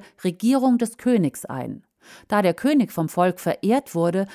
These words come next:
stellte auch kaum einer die neue Putschistenregierung in Frage, die immer laut eigener Propaganda nur das Beste für Thailand wollte und die weggeputschten Regierung beschuldigte, das Land ins Verderben zu führen.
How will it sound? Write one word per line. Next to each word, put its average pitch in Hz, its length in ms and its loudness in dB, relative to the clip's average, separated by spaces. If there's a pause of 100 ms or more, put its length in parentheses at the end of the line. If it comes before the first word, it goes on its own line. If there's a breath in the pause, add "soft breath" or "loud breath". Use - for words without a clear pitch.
(120)
stellte 285 480 0
auch - 220 -2
kaum 285 340 2
einer 208 320 0
die 196 120 -2
neue 175 260 2
Putschistenregierung 180 960 -4
in 185 80 0
Frage, 190 520 0 (280 loud breath)
die - 160 -4
immer 311 260 4
laut 151 280 0
eigener 156 320 -2
Propaganda 160 680 -2 (280 loud breath)
nur 269 300 4
das 254 260 -2
Beste 220 380 0
für 160 180 -6
Thailand 151 480 0
wollte 143 360 -2 (220 loud breath)
und - 160 -6
die 151 100 -2
weggeputschten 165 720 -4
Regierung 165 460 -2
beschuldigte, 170 680 -4 (240 loud breath)
das 175 180 -4
Land 190 280 0
ins 202 180 -2
Verderben 208 480 2
zu - 140 -8
führen. 123 520 -6